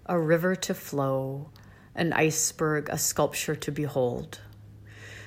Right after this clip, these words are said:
We are in awe at the intricacies of the natural world. We pause to consider its splendor in silence,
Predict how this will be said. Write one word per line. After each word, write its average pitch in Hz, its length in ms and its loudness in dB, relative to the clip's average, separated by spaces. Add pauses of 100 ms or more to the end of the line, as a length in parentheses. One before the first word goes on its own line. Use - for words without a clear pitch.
(120)
We 202 180 8
are 202 160 8
in 202 160 8
awe 190 580 4
at 165 200 -2
the 175 100 2
intricacies 156 760 -2
of 147 100 -4
the 156 100 0
natural 147 600 0
world. 123 560 -4 (760)
We 156 100 0
pause 170 520 4
to - 120 -8
consider 175 560 0
its - 160 0
splendor 147 880 0
in 135 160 -4
silence, 170 960 0